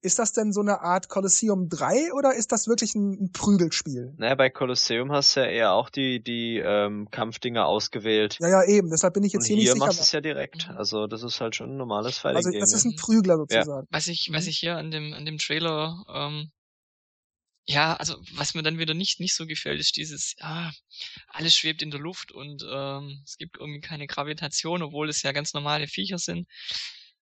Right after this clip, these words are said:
Speaker 3: Okay, mein Mewtwo kann vielleicht schweben, aber der jetzt hier <laughs>
Speaker 1: Ja, ich find, diese Kämpfe sind ein
Speaker 3: Also,
Speaker 1: bisschen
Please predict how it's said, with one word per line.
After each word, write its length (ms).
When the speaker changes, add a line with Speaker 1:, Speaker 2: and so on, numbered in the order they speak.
Speaker 3:
Okay, 360
mein 480
Mewtwo 360
kann 200
vielleicht 340
schweben, 340
aber 200
der 180
jetzt 200
hier 220
<laughs> 680
Speaker 1:
Ja, 180
ich 120
find, 160
diese 180
Kämpfe 320
sind 140
ein 60
Speaker 3:
Also, 100
Speaker 1:
bisschen 260